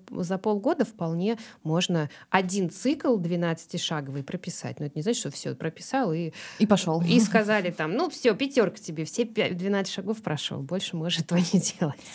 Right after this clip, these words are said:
Speaker 2: Какой шаг, вот если вспоминать, для тебя может быть самым, э, сложным был? Или на каком шагу ты поняла, что ты уже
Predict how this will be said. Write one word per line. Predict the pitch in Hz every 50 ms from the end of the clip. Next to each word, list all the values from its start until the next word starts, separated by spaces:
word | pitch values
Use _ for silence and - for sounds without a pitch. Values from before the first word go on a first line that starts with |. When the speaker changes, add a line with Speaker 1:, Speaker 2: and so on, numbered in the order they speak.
| - -
Speaker 2:
Какой | - 180 - - 233 269 294 285
шаг, | 294 - - 214 226 269 294 - - - -
вот | 185 170 160 -
если | - 175 170 - 170
вспоминать, | 165 - - 165 160 160 170 202 233 247 208
для | 170 160
тебя | - - 180 185
может | 185 185 185 180 160
быть | 160 151 -
самым, | - - - - - 180 180 180 175 175 170 165 165 160 156 156
э, | 151
сложным | - - 160 160 170 180 180 165 151 165 156 156 156
был? | 147 151 151 147 147 147 143
Или | 139 143 143 139 143 147 147
на | 147 147 151
каком | - 147 - - 175 190 185 180
шагу | 175 - 160 147 156 185
ты | 175 -
поняла, | - - 156 147 147 151 170 170
что | - - -
ты | - - 170
уже | 175 165 147 151 151 151